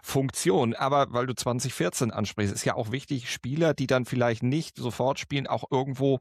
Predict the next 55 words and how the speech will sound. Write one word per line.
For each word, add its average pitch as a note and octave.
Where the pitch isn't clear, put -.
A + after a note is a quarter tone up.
ja, A#2+
bei A2
der A2+
Stange C3+
zu G#2
halten. F#2
Mario A2
Götze B2
zum G#2
Beispiel, G2
der G#2+
dann A#2
eben A#2+
im A#2+
W-M-Finale A2
plötzlich A#2
der A2
entscheidende A2+
Mann A#2+
wird G2
und G2+
dieses G#2+
Tor D#3
schießt. -
Und A#2
Nagelsmann C3+
hatte C3
selber C3
ja G#2+
auch -
mal D3+
gesagt, A#2
mein G2+
Credo B2
lautet, A2+
alle B2
Spieler B2+
mitnehmen, B2+
ihnen B2
die B2+
Stange D3+
halten. G#2
Und A2
er A2
hat A#2+
ja A#2+
auch A#2
gesagt, B2
„Was A2
mache D3
ich A2
jetzt? -
Ich G#2+
kann B2
den, A#2+